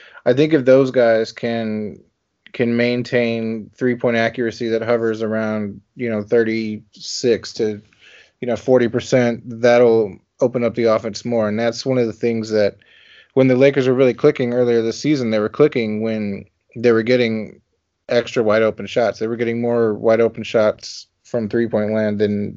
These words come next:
any other team in the league when they were clicking. And so, yeah, hopefully that, that does come back. And, and as far as Drummond, yeah, I think the ultimate, the ultimate test for him and his viability with his team will really be how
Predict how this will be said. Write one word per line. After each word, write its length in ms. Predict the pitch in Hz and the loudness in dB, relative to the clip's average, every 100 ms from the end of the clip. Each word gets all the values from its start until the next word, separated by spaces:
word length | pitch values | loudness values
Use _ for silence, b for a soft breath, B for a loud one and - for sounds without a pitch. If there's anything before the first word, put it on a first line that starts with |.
| - | -4
any 200 | 120 117 | 0 2
other 180 | 110 101 | 2 0
team 380 | 127 123 104 - b b b b | -2 -2 -4 -10 b b b b
in 140 | - 117 | -2 0
the 80 | 110 | 4
league 220 | 120 110 | 4 4
when 100 | 104 | 2
they 60 | |
were 120 | 101 98 | 2 2
clicking. 400 | 113 92 95 98 | 0 0 -4 -6
And 160 | 110 98 | -6 -2
so, 600 | - 110 107 101 98 - | 4 6 6 4 -2 -6
yeah, 220 | 131 123 104 | 2 4 4
hopefully 320 | 113 120 117 | 2 2 2
that, 360 | 107 107 - - | 4 4 2 2
that 180 | 107 | 4
does 180 | 107 107 | 4 0
come 220 | - 104 | 0 -4
back. 240 | 101 104 101 | -2 -2 -2
And, 180 | 107 - B B B B B - | -8 -10 B B B B B 2
and 100 | 147 | 2
as 100 | - | 6
far 180 | 214 | 6
as 120 | 175 123 | 6 6
Drummond, 380 | 127 135 117 | 2 2 0
yeah, 220 | 127 113 110 | 0 0 -2
I 60 | |
think 240 | 113 143 135 | -4 -6 0
the 140 | 127 | 2
ultimate, 480 | 131 135 127 113 _ _ _ _ _ _ _ - - | 2 0 -4 -4 _ _ _ _ _ _ _ -18 -4
the 140 | 131 | 2
ultimate 340 | 147 147 127 113 | 2 2 -2 2
test 320 | 131 127 - | 2 2 0
for 140 | 123 | -10
him 420 | 110 90 127 123 120 | -8 -6 -6 -6 -6
and 260 | 117 107 | -8 -8
his 180 | 120 117 | -6 -2
viability 600 | 127 120 110 120 120 117 | 0 0 2 2 0 -2
with 140 | 113 | -6
his 100 | 110 | -8
team 220 | - 135 123 | -4 -2 -2
will 140 | 117 | 0
really 200 | 123 123 | 2 2
be 160 | 117 120 | 0 -4
how 720 | 117 117 113 117 110 104 | -2 0 2 2 0 -4